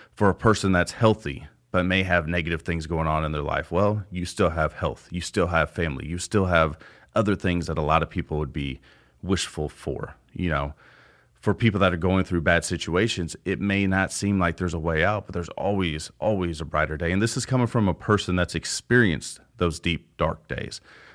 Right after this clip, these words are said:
I'm not just some random person that grew up with a golden spoon in my mouth and never experienced anything, and I'm naive to negativity and tragedy and things like that. Like, I've, the, most of you that listen to this know I've been through a lot. And when I look back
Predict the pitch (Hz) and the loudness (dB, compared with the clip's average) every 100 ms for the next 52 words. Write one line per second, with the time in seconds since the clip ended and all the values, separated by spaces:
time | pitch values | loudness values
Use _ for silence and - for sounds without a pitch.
0 | - 92 95 101 95 104 95 95 95 87 | -2 4 4 2 0 2 4 6 4 2
1 | 95 90 - 90 85 - 92 92 82 90 | 2 2 2 2 0 2 2 2 0 -6
2 | 87 90 90 90 - 98 92 90 87 85 | 0 0 0 -2 0 2 4 2 2 4
3 | 90 90 80 87 90 87 - - 90 90 | 2 2 0 2 2 0 -2 0 2 2
4 | 82 90 87 - 87 87 80 78 78 82 | 0 0 0 0 0 0 0 0 0 0
5 | 87 95 98 - 92 85 82 - - - | 2 0 0 -2 -2 -2 -2 -8 -20 -8
6 | 95 104 90 80 101 87 90 90 82 78 | 2 4 2 0 0 0 0 0 -2 -4
7 | - 95 92 87 90 87 87 87 82 85 | 2 2 2 0 -2 -2 -2 -4 -2 -2
8 | 85 85 78 90 90 - - - 82 76 | 0 0 2 0 -2 -4 -14 -14 -10 -10
9 | - 95 104 104 95 92 85 73 120 - | -4 -2 -2 -2 -2 0 0 2 0 0
10 | 87 80 80 - 85 95 87 82 - - | -2 -2 -2 0 2 4 4 0 -6 -20
11 | - _ - 92 90 104 - 82 67 - | -20 _ -4 -2 2 2 2 -2 -2 -4
12 | - _ _ _ _ _ _ - 104 107 | -8 _ _ _ _ _ _ 0 2 4
13 | 139 - 101 85 - | 2 4 4 4 -2